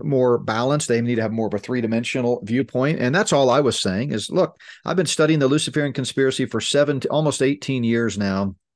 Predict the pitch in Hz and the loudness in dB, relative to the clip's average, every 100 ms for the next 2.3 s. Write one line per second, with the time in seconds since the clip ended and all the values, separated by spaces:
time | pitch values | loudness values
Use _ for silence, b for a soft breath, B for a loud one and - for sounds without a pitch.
0 | _ _ _ 143 117 139 123 120 120 113 | _ _ _ -6 -2 0 0 0 0 2
1 | 117 131 110 - 123 113 101 110 117 98 | 2 2 -2 0 2 2 0 0 0 0
2 | 90 95 - | -2 -4 -6